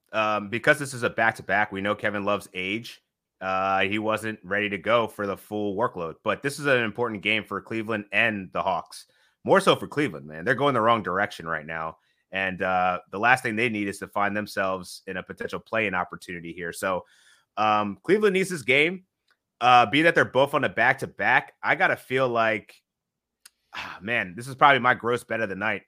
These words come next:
I'm gonna take the Hawks. I took 'em at minus four and a half, but now that's at five and a half, I would still, that's probably my cutoff point. If it goes any higher than that, I'm not playing it, but I would go to the Hawks minus five and a half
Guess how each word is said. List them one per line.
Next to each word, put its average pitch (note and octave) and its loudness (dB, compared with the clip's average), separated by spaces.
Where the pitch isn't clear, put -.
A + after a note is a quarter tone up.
I'm A2+ -4
gonna D#3+ -2
take C#3 -6
the G#2 -4
Hawks. A2 -4
I A2 -2
took E3 0
'em E3 0
at C3 2
minus B2+ 4
four B2 0
and C#3 2
a C3+ 2
half, D3+ 4
but A2 -4
now A#2 2
that's B2 0
at A2+ -4
five A2 0
and B2+ -8
a B2+ -6
half, C#3 0
I A2+ -4
would G#2+ -10
still, A2 -8
that's A#2+ -2
probably C3 4
my A#2 0
cutoff A#2+ -2
point. C3 -6
If G#2+ -14
it G2 -12
goes A2+ -8
any G#2+ -8
higher G#2+ -2
than G#2+ -10
that, A2 -6
I'm F#2+ -8
not G2 -8
playing G2+ -8
it, A2+ -10
but G2 -4
I B2 2
would D3 0
go C#3 2
to C3+ 0
the A#2+ 2
Hawks A2+ 2
minus G#2+ -6
five G#2+ -2
and G#2 -8
a - -2
half G#2+ 0